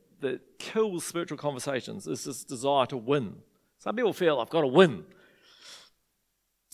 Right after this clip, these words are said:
As I play tennis, and tennis, uh, as a,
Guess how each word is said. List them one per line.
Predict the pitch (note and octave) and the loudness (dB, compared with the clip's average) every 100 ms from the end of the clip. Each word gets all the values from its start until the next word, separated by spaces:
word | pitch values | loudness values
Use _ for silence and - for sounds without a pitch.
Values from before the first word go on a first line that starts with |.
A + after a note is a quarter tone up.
| - _ _ _ _ - | -20 _ _ _ _ -8
As | B2 | 4
I | D3+ | 6
play | - D3 | 6 4
tennis, | - G3 E3 - | 4 2 4 2
and | D3 C#3 | -2 -2
tennis, | - A#3 C3+ D#3+ - - - - _ | 2 4 6 4 0 -8 -18 -20 _
uh, | - D3 C#3+ C#3+ C3 B2+ C#3 D3 D3 - | -6 -2 2 4 4 2 0 -4 -8 -4
as | E3+ D3+ | -4 -2
a, | C#3+ | -6